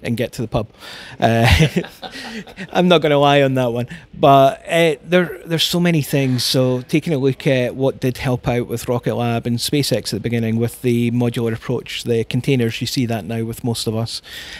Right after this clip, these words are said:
Uh, so th-, there's little things like that. And it's just saying, well, I think one of the biggest ones is you look at buying components in.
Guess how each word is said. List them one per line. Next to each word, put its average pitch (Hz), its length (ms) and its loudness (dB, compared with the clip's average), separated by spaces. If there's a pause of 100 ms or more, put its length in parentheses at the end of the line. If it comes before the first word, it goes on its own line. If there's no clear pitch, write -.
(160)
Uh, 113 320 -4
so 143 180 0
th-, 135 180 -6
there's 143 280 0
little 160 200 -2
things 131 360 -2
like 117 220 -4
that. 120 360 -4 (320)
And 123 180 0
it's 123 200 -2
just - 300 -2
saying, 139 260 0
well, 120 320 0 (1000)
I 139 100 2
think 139 300 -4
one 139 80 2
of 120 60 4
the 117 40 2
biggest 143 340 -2
ones 113 220 -4
is 117 120 -6
you 123 60 -2
look 135 220 -2
at - 220 -8
buying 123 260 0
components 123 640 -2
in. - 160 -4